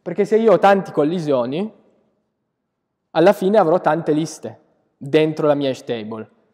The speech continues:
e quindi la complessità aumenta un po', perché ne-, nella ricerca, sì,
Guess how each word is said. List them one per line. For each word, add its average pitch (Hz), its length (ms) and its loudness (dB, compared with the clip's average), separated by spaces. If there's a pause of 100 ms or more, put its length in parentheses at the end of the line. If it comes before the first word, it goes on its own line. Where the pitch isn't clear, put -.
(400)
e 196 160 0
quindi 208 240 -2
la 196 120 4
complessità 151 720 -2
aumenta 123 420 -4
un 113 100 -16
po', - 560 -4 (720)
perché 139 260 -6
ne-, 139 400 -4
nella 147 280 2
ricerca, 175 680 4
sì, 170 320 -2